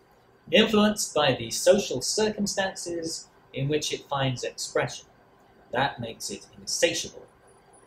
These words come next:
infinite." Economic growth, then, or rather the civilization which makes a religion of it, is presented here in a quite tragic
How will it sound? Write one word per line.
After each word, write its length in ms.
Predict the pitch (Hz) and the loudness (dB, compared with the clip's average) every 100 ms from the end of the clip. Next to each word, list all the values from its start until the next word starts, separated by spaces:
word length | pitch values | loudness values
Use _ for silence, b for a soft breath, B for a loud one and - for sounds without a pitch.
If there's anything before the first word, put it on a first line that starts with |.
| - - | -20 0
infinite." 500 | 196 131 - - - _ _ _ _ _ _ _ _ _ _ _ _ _ _ _ _ _ _ _ _ _ _ _ _ - _ - _ _ _ _ - _ _ - | 0 0 -10 -20 -20 _ _ _ _ _ _ _ _ _ _ _ _ _ _ _ _ _ _ _ _ _ _ _ _ -20 _ -20 _ _ _ _ -20 _ _ 0
Economic 440 | 214 202 175 - | 2 4 0 4
growth, 380 | 170 202 208 - | 8 8 8 0
then, 420 | - 98 160 214 - _ _ _ - | -10 -8 -8 -8 -12 _ _ _ -8
or 160 | 123 123 | -2 2
rather 400 | 127 143 147 123 | 4 4 4 0
the 100 | 107 | -2
civilization 1000 | - 240 175 143 123 131 151 143 135 135 - | 2 4 4 2 6 6 4 0 -2 -4 -8
which 200 | - - | -10 -10
makes 260 | 117 - | -10 -12
a 60 | - - | -12 -12
religion 380 | - 262 - 208 | -2 -2 0 -8
of 100 | - | 0
it, 260 | - - - _ _ _ _ _ _ _ | 0 0 -14 _ _ _ _ _ _ _
is 140 | 139 | -10
presented 400 | - 143 160 160 | -4 0 2 0
here 220 | - 117 139 | -6 -4 -2
in 80 | |
a 40 | 208 | -2
quite 340 | - 151 151 - _ _ _ _ | -2 -4 -4 -10 _ _ _ _
tragic 440 | - 262 277 - | -2 0 0 -6